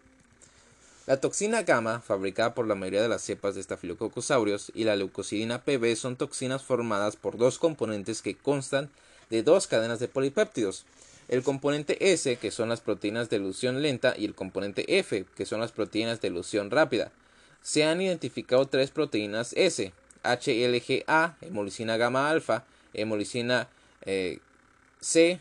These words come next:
y, y luc S P B, y dos proteínas F, eh, hemolisina beta y, eh, luc K F P B. Las bacterias que producen ambas toxinas codifican todas estas proteínas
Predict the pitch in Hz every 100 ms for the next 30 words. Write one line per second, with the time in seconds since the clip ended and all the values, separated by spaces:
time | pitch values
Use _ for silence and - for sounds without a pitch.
0 | - 123 147 135 - 110 113 104 131 151
1 | - - 117 - 123 - 98 78 - _
2 | 117 147 143 165 156 101 104 107 160 -
3 | 90 _ _ _ - - _ - 107 110
4 | 101 117 117 110 101 131 131 143 180 -
5 | 151 147 - 120 139 156 - _ 69 65
6 | 113 147 - - _ - 123 117 _ -
7 | 117 113 131 - 101 101 117 120 - _
8 | _ - 113 - 120 110 - 170 131 123
9 | - 92 - 98 117 110 98 110 - 117
10 | - 107 101 - - 101 101 127 - 123
11 | 117 - 123 - 123 139 131 143 139 123
12 | 113 120